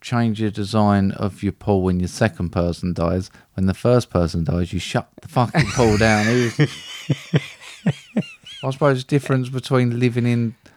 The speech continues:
Speaker 1: the world we live in now and
Speaker 2: The
Speaker 1: living back
Speaker 2: eighties,
Speaker 1: then,
Speaker 2: mate.
Speaker 1: yeah, it
Speaker 2: Fucking
Speaker 1: was,
Speaker 2: eighties,
Speaker 1: it was
Speaker 2: brilliant. Used to be able to do anything.
Speaker 1: fucking, can you imagine opening that now? It was mad.
Speaker 2: Uh,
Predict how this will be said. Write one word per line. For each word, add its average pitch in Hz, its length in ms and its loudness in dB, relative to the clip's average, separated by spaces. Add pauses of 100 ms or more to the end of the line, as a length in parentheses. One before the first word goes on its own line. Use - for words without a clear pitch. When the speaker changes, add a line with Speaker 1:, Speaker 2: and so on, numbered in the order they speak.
Speaker 1:
the 120 80 2
world 123 260 2
we 117 100 -2
live 120 200 0
in 123 140 2
now 139 220 0
and 135 120 0
Speaker 2:
The 135 80 0
Speaker 1:
living 90 220 4
back 139 100 4
Speaker 2:
eighties, 82 100 0
Speaker 1:
then, - 220 4
Speaker 2:
mate. 165 60 0
Speaker 1:
yeah, 175 160 2
it 147 200 -4
Speaker 2:
Fucking 143 200 2
Speaker 1:
was, 104 80 4
Speaker 2:
eighties, 98 460 4
Speaker 1:
it 78 40 -4
was 143 80 -4
Speaker 2:
brilliant. 104 460 4
Used 98 160 -4
to - 60 -8
be 101 60 2
able 95 120 4
to 82 60 -10
do 98 140 4
anything. 90 320 4
Speaker 1:
fucking, - 400 -4
can 156 60 -4
you 160 40 2
imagine 160 340 2
opening 104 400 -2
that 113 140 -2
now? 120 260 0
It 101 40 -2
was 101 160 -4
mad. 104 340 0
Speaker 2:
Uh, 113 260 0